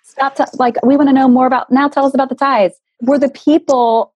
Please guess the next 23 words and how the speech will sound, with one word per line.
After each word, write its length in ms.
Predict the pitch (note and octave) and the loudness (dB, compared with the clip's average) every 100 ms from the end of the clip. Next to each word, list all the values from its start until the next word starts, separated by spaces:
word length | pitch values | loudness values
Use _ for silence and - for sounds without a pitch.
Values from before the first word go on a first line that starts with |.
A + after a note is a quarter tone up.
| _ | _
starting 320 | - A#3+ A#3 | -6 -4 -2
to 80 | A3 | -2
resonate 460 | G3 G3+ B3 C4+ - | -2 0 0 0 -2
with 160 | A3+ | -4
that 220 | G#3+ G3+ - | -4 -6 -8
kind 240 | - A#3 | -6 -2
of 80 | G#3 | 0
new 280 | G3+ A3 A3+ | 2 2 2
way, 460 | G#3 G3+ G3+ G3+ G3 | 2 2 2 0 -2
that 160 | G3+ | -2
new, 360 | G#3 G#3 G#3 G3 - _ _ | 0 2 2 0 -4 _ _
sort 180 | - F4+ | -6 -4
of 80 | D4+ | 0
like 200 | C4+ - | -2 -2
as 200 | A3+ A3+ | -4 -2
you 100 | A3+ | -2
started 360 | A3 A#3+ A3 G#3+ | -4 -4 -2 0
writing 340 | G3+ G#3 G3+ | 0 0 0
as 100 | F#3+ | 0
a 60 | F3 | -2
guide, 500 | E3+ F3 F#3+ C4 C4+ | -2 -2 0 0 0
maybe 220 | C4+ C4+ C#4 | 0 2 4
more, 380 | C4+ C4+ C#4 | 4 2 -2